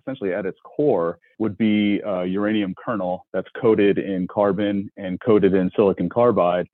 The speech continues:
to be able to contain that uranium and also all the fission products during operation of the reactor. And so what that allows you to do is to greatly reduce the amount of infrastructure that's required on site. And so that the fuel can operate at a higher temperature than commercial power plants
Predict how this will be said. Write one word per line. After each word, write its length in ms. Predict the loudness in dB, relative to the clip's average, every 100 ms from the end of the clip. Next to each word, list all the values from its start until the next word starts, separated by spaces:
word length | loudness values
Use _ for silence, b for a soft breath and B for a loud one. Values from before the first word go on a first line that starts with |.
| -12
to 60 | -2
be 100 | 2
able 180 | 4 2
to 80 | -2
contain 720 | -6 -6 -4 -2 0 -2 -4 -6
that 320 | -4 -4 -4 -8
uranium 680 | -8 -4 -4 -4 -4 -6 -6
and 80 | -2
also 300 | -4 -2 -2
all 220 | 0 -2
the 80 | -4
fission 180 | -6 -4 -6
products 480 | -4 -2 -4 -6 _ _
during 240 | 0 0 2
operation 640 | 0 0 0 0 -2 -6
of 80 | -6
the 100 | -6
reactor. 680 | -6 -6 -6 -6 -8 -8 -12 b
And 100 | -2 2
so 80 |
what 200 | 4 4
that 140 | 4 4
allows 340 | 2 2 0
you 60 | -2
to 80 | -2
do 320 | 0 0 0
is 160 | -2 -4 -4
to 140 | -4
greatly 380 | -2 0 0 -2
reduce 560 | -6 -8 -6 -2 -2 -4 _ -8
the 80 | -6
amount 220 | -4 -4
of 60 | -6
infrastructure 640 | -6 -8 -6 -4 -4 -4
that's 200 | -6 -6
required 580 | -10 -4 -2 0 -2 -4
on 220 | -6 -8 -6
site. 300 | -4 -4 -6 _ -10
And 100 | -6 2
so 140 | 4
that 300 | 6 4 2 -4
the 140 | -12 -4
fuel 260 | 2 4 2
can 140 | -2
operate 340 | -2 0 -2 -2
at 80 |
a 80 | -4
higher 240 | -4 -4 -4
temperature 680 | -6 -12 -8 -4 -4 -8 -14
than 360 | -10 -8 -8
commercial 380 | -4 0 0 0
power 320 | -2 2 2
plants 380 | 0 -2 -4 -4